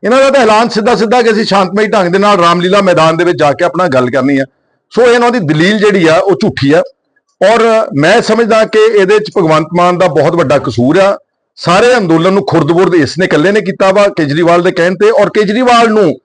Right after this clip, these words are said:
ਦਬਕਾ ਮਾਰਿਆ ਬੀਜੇਪੀ ਦੀ ਸਰਕਾਰ ਨੇ, ਕਿਉਂਕਿ ਉਹਨਾਂ ਦੇ ਸ਼ਰਾਬ ਦੇ ਘੁਟਾਲੇ ਤੋਂ ਬਾਅਦ ਇੱਕ ਤੋਂ ਇੱਕ ਘੁਟਾਲਾ ਵਾ। ਤੇਰਾਂ ਸੌ ਕਰੋੜ ਰੁਪਏ ਦਾ ਜਿਹੜਾ ਮਨੀਸ਼ ਸਿਸੋਦੀਆ, ਸਤਿੰਦਰ ਜੈਨ ਦਾ ਘੁਟਾਲਾ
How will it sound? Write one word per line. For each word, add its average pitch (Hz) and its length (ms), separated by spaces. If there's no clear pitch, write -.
ਦਬਕਾ 185 360
ਮਾਰਿਆ 214 300
ਬੀਜੇਪੀ 175 360
ਦੀ 190 100
ਸਰਕਾਰ 165 380
ਨੇ, 196 100
ਕਿਉਂਕਿ 190 220
ਉਹਨਾਂ 196 160
ਦੇ 196 120
ਸ਼ਰਾਬ 175 560
ਦੇ 202 80
ਘੁਟਾਲੇ 175 380
ਤੋਂ 185 120
ਬਾਅਦ 185 200
ਇੱਕ 254 200
ਤੋਂ 254 120
ਇੱਕ 214 140
ਘੁਟਾਲਾ 135 360
ਵਾ। 110 100
ਤੇਰਾਂ 175 340
ਸੌ 196 140
ਕਰੋੜ 180 280
ਰੁਪਏ 185 200
ਦਾ 180 260
ਜਿਹੜਾ 170 480
ਮਨੀਸ਼ 160 280
ਸਿਸੋਦੀਆ, 180 460
ਸਤਿੰਦਰ 160 400
ਜੈਨ 147 260
ਦਾ 180 100
ਘੁਟਾਲਾ 196 420